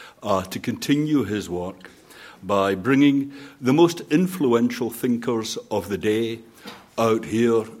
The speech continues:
to the rural wilderness of California. Um, and we're particularly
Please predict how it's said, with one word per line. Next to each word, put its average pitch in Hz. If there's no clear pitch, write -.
to 113
the 98
rural 107
wilderness 104
of -
California. 110
Um, 110
and 120
we're 113
particularly 110